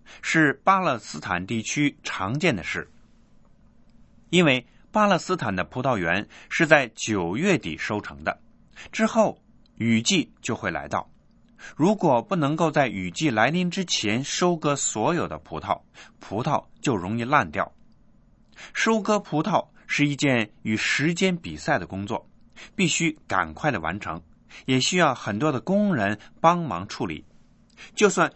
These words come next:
聘请工人做一个小时也是好事。比喻当中提到的一钱银子，在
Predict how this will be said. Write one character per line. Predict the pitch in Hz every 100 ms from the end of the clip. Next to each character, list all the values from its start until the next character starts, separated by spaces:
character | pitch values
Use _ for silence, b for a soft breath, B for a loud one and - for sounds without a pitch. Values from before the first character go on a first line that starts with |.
| -
聘 | - 202
请 | 170 117 117
工 | 208 208 180
人 | 131
做 | 139 139
一 | - 143
个 | 196
小 | - - 78
时 | 78 98 117 - b
也 | 95 82
是 | -
好 | 135 76 67
事。 | - 104 - _ _ _ _ _ _ _ _ _ _ _ _ _ _ _ _ b b b
比 | - 180
喻 | 214
当 | 190 185 175
中 | 180
提 | 170 -
到 | 117 120
的 | 104 95 b -
一 | 104 92
钱 | - 110 120
银 | 82 78
子， | 131 - - _ _ B B
在 | 156 151